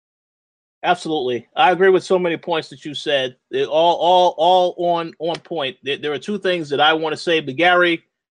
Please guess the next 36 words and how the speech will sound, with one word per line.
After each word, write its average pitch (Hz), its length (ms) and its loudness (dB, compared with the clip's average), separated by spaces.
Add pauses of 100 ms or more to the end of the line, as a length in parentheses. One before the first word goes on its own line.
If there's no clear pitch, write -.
(160)
I'm 170 100 0
gonna 202 100 2
let 190 200 2
you 185 80 -2
go 170 160 0
first, - 640 -6 (160)
uh, 135 220 2
'cause 139 160 -8
I 156 60 -2
know 170 160 -2
you 160 180 -6
saw 180 240 0
the 160 100 -6
movie 151 280 -6
yesterday 143 560 -2
with, 127 220 -2
with, 127 180 -4
uh, 123 360 -2
Ramis. 185 560 -4 (440)
So, 151 520 0 (160)
yeah, 160 140 0
you 151 140 -2
can 175 80 -2
tell 175 200 -2
us 156 140 -4
your 160 100 -4
thoughts. 143 380 0
But 139 220 -4
again, 147 260 0
I 127 60 -4
guess, 139 260 -4
uh, 147 100 0
no 170 200 0
spoilers 175 540 0
because, 127 480 -4
uh, 117 280 -4